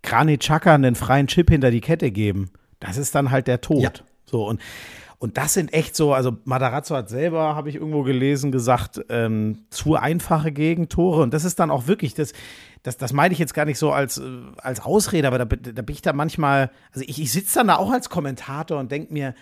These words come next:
Speaker 1: Leute, das kann doch nicht euer Ernst sein. Also was ist denn die Idee, wenn man so hoch steht? Dann kann ich doch nicht sagen, ja, Hauptsache, ihr spielt uns hier nicht flach durchs Mittelfeld. Okay, das habt ihr verhindert.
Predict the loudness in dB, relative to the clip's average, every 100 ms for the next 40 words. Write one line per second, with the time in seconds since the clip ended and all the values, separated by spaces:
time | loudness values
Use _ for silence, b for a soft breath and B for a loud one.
0 | b b b -12 -10 -10 -10 -8 -4 -2
1 | -2 -4 -4 -4 -4 -4 -4 -4 -4 -6
2 | -4 -4 -4 -4 -4 -2 -4 -4 -4 -2
3 | -2 -4 -8 -8 -2 -2 0 0 0 -2
4 | -2 -2 -4 -2 -2 -2 -4 -8 -4 -2
5 | -2 -4 -12 B B B -4 -2 0 0
6 | 0 0 -2 -2 -2 -2 -4 B -2 0
7 | 0 2 2 2 -2 -2 -2 -2 0 0
8 | 0 0 0 2 2 2 0 0 -2 -4
9 | -2 -2 -2 -2 -2 0 0 4 2 2
10 | -2